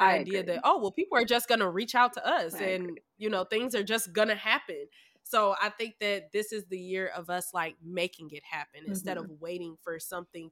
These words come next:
Speaker 2: to magically appear. It's us, like, really taking the opportunity to, to make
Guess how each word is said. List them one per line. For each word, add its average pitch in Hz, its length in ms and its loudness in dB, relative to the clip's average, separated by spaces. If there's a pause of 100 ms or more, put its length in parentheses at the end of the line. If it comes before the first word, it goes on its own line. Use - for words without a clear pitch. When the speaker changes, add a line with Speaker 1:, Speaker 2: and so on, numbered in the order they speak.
Speaker 2:
to 170 180 -10 (140)
magically 165 600 -14
appear. 156 460 -16
It's 165 200 -14
us, 160 260 -10
like, 156 320 -6 (480)
really 214 320 -2
taking 190 320 -8
the 180 80 -4
opportunity 160 800 -10 (100)
to, 147 360 -12 (480)
to 226 120 -2
make 180 640 -4